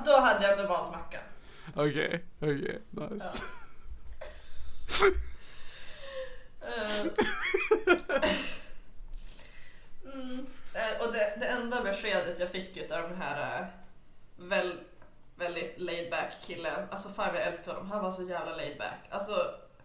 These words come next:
Speaker 1: han var inte trevlig som är så här, "Hej, välkommen", utan han var så bara, "Tja." Alltså,
Speaker 2: Alltså,
Speaker 1: han
Speaker 2: så här
Speaker 1: var fan
Speaker 2: genuint
Speaker 1: toppen.
Speaker 2: trevlig.
Speaker 1: Ja, alltså, han bara var, liksom, och så här,
Speaker 2: Ja.
Speaker 1: man vet att, så här, han ser så mycket skit varje dag. Han tycker typ att det är ganska nice att prata med någon som inte är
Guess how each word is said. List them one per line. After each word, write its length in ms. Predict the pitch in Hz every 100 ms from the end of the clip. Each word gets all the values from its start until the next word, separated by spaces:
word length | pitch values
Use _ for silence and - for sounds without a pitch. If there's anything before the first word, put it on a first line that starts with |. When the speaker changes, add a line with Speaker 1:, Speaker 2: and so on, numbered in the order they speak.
| -
Speaker 1:
han 160 | 240 254
var 60 |
inte 180 | 269 277
trevlig 480 | - 339 262 196 190
som 140 | 202
är 40 | 185
så 100 | 156
här, 100 | 190
"Hej, 280 | 622 571 381
välkommen", 380 | 392 392 415 175
utan 120 | 226
han 120 | 226
var 80 | 208
så 100 | 180
bara, 200 | - - -
"Tja." 220 | 202 208 - - - - -
Alltså, 220 | 262 262
Speaker 2:
Alltså, 20 |
Speaker 1:
han 120 | 139 131
Speaker 2:
så 60 |
här 80 | 131
Speaker 1:
var 80 | 127
fan 0 |
Speaker 2:
genuint 400 | 135 139 123 120
Speaker 1:
toppen. 200 | - -
Speaker 2:
trevlig. 300 | - - 143 - - - - - - - - - - -
Speaker 1:
Ja, 180 | 262 294 294 269
alltså, 160 | 277
han 220 | 269 262 208
bara 140 | 202
var, 260 | - - 226 -
liksom, 260 | - - -
och 60 |
så 80 | -
här, 220 | 143 131 147
Speaker 2:
Ja. 80 | 170
Speaker 1:
man 160 | -
vet 220 | 226 226
att, 60 | -
så 60 | 175
här, 100 | 208
han 160 | 233
ser 240 | 220 220 196
så 140 | 190
mycket 260 | 185 185 180
skit 300 | 190 175 170
varje 200 | 156 151
dag. 320 | 156 139 - -
Han 220 | 208 190
tycker 260 | 196 185 185
typ 200 | 165 175
att 120 | -
det 60 | 170
är 40 |
ganska 260 | 165 156 160
nice 340 | 151 131 131
att 80 | -
prata 240 | 156 139 -
med 80 |
någon 100 | 135
som 140 | 131 156
inte 240 | 156
är 60 | -